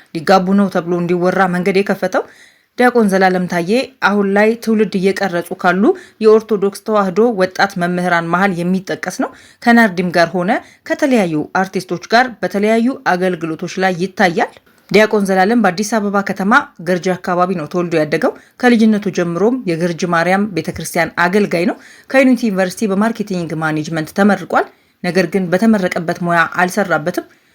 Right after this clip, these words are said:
ትኩረቱን በቤተክርስቲያን አገልግሎት ላይ አድርጓል። በራሱ በከፈተው የዩቲዩብ ቻናል ላይም ሮብ ሮብ ስለ ጋብቻ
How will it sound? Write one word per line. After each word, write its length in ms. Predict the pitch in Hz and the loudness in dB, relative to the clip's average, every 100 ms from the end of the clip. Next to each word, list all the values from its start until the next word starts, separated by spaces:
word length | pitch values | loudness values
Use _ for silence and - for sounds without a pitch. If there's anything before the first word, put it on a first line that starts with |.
| _ | _
ትኩረቱን 460 | - 226 220 214 233 | -4 2 2 2 0
በቤተክርስቲያን 640 | 190 214 226 220 - 196 185 - | 2 0 -2 -6 -4 -2 -2 -2
አገልግሎት 520 | 180 175 156 156 160 | -2 -2 -4 -6 -4
ላይ 160 | 175 160 - | 0 0 2
አድርጓል። 460 | 185 175 156 240 - - _ - | -2 -2 0 0 0 -20 _ -2
በራሱ 280 | 208 226 214 | 2 2 0
በከፈተው 540 | 175 226 208 214 214 | -4 -4 -4 -2 0
የዩቲዩብ 380 | 196 202 202 196 | 2 0 0 -4
ቻናል 340 | - 190 170 156 | -4 -6 -4 -2
ላይም 240 | 165 247 285 - _ 175 | 2 2 0 -6 _ -4
ሮብ 240 | 185 190 | 0 0
ሮብ 220 | 180 208 220 - | 2 0 -2 -10
ስለ 160 | 185 170 | -4 0
ጋብቻ 340 | 165 160 - | 0 -2 -4